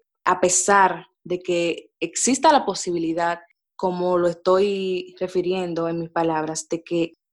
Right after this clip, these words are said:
el yugo desigual en sí no sea pecado, sino lo que esto te arrastre a hacer o ser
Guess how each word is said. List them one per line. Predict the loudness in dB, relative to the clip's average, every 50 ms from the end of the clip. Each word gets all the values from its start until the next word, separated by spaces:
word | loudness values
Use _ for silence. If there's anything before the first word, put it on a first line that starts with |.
| _ _ _ _ _ _ _ _ _ _ -2
el | 0 0 0 2
yugo | 2 4 6 8 6
desigual | 6 6 4 4 4 6 4 4 2 0 -4
en | -2 -2 0 -2
sí | -2 -2 0 4 6 6 6
no | 6 4 2
sea | 0 -2 0 0 2 2 0 0
pecado, | -4 -6 -4 0 2 4 4 4 2 0 -2 -6 -8 _
sino | -10 -8 -8 -6 -6 -6 -6 -4 -2 -2
lo | -2 -2
que | -2 -2 -2 -2 -2
esto | -2 -2 -4 -4 -4
te | -4 -6
arrastre | -8 -8 -6 -2 0 0 0 -2 -4 -8 -10 -10 -10 -12 _ _ _ _ _ _ -2
a | 0 2 2 2 2
hacer | 0 -4 -6 -6 -4 -4 -4 -6 -6 -6
o | -4 -4 -2
ser | -4 -4 -4 -4 -4 -4 -6 -8